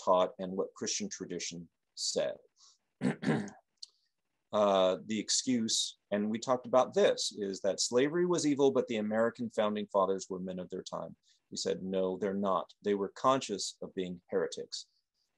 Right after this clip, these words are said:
Capitalism sought cheap land and labor, and powerful white men wanted to practice heresy by reinterpreting church history and redefining biblical words. Okay, it's really important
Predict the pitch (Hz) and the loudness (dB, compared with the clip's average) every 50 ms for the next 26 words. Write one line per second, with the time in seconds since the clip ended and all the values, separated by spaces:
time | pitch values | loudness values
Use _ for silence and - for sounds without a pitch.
0 | _ - - 143 139 147 143 160 143 139 135 135 131 131 127 123 123 - - 120 | _ -6 -2 0 0 2 2 2 4 6 6 6 4 4 2 0 0 0 2 2
1 | 107 98 - - - - 120 - - 101 101 98 98 98 92 101 95 92 95 92 | 2 2 0 -4 -6 -6 -6 -6 -2 0 2 2 2 0 -2 -2 -2 -2 -2 -4
2 | 82 73 82 71 - - _ _ _ _ _ 98 92 90 - 113 113 120 123 120 | -4 -4 -6 -8 -8 -10 _ _ _ _ _ -10 -10 -6 0 4 6 6 6 6
3 | - 135 123 110 120 117 117 - 113 117 113 110 107 104 101 101 101 101 101 90 | 4 0 2 4 4 4 4 2 0 0 0 0 -2 -2 0 0 0 0 -2 -4
4 | 101 - _ 110 98 95 - - 104 - - - 120 117 113 110 - - 101 95 | -4 -6 _ -2 -2 -2 -2 -6 -6 -6 0 2 2 2 2 2 0 -2 -4 -6
5 | 87 87 95 92 92 92 104 107 107 104 104 - 110 - - 101 98 98 95 - | -4 -2 -2 -2 -2 -4 -4 -4 -4 -4 -6 -8 -10 -8 -6 -6 -6 -6 -6 -6
6 | - - 190 - - - - - - 92 90 90 73 76 90 87 90 98 104 98 | -8 -8 -8 -6 -8 -8 -8 -8 -8 -10 -10 -8 -8 -8 -10 -8 -8 -8 -8 -8
7 | 98 - - 95 90 92 90 92 90 90 - 92 87 92 95 - 98 92 87 92 | -8 -6 -4 -4 -4 -2 -4 -8 -8 -8 -8 -10 -8 -8 -8 -6 -6 -6 -4 -4
8 | 92 90 90 90 82 - - - - - _ _ _ _ _ _ _ _ _ _ | -4 -4 -4 -8 -10 -10 -12 -14 -14 -16 _ _ _ _ _ _ _ _ _ _
9 | _ _ _ _ _ _ _ _ _ _ _ _ _ _ _ _ _ _ _ _ | _ _ _ _ _ _ _ _ _ _ _ _ _ _ _ _ _ _ _ _
10 | _ _ - 95 95 101 101 - 95 92 104 113 120 123 127 123 123 - 143 139 | _ _ -2 -2 0 0 -2 -4 -6 -4 -2 0 2 4 4 2 4 4 4 4
11 | 113 98 110 107 107 104 | 4 4 0 -2 -4 -4